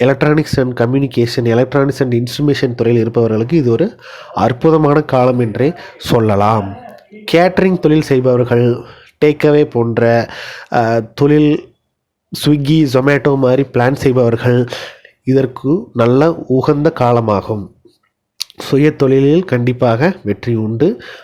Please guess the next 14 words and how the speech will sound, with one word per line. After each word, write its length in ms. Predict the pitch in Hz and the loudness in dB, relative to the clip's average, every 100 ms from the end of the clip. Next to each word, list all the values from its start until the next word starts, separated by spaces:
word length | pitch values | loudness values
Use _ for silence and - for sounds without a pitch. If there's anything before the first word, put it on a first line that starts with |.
| - | -6
அதற்கேற்ற 680 | - 110 - 131 127 160 139 | -4 -4 -2 -2 0 -2 0
உழைப்பை 360 | 113 120 120 | 0 0 -2
போட 280 | 117 110 110 | -2 -2 0
வேண்டும். 460 | 110 107 135 185 - | -2 -2 -2 -4 -8
சனி 280 | - 113 120 | -4 -2 0
பகவான் 380 | 120 120 120 | 0 0 0
பத்தில் 280 | 117 113 123 | -2 -2 0
இருப்பதால் 460 | 113 113 110 135 151 - _ _ _ | -2 0 0 0 -2 -8 _ _ _
கர்ம 420 | - 127 139 156 - | -2 0 2 0 0
காரகனே, 560 | 120 131 135 131 151 170 - - - _ | 0 2 2 0 0 -2 -10 -20 -20 _
தொழில் 320 | - 127 156 156 - | -2 2 2 0 0
காரகனே 420 | 123 139 127 151 | 2 2 0 0
பத்தில் 320 | 151 113 123 | 0 -2 0
இருப்பதால் 560 | 117 110 107 117 160 - | 0 0 0 0 0 -6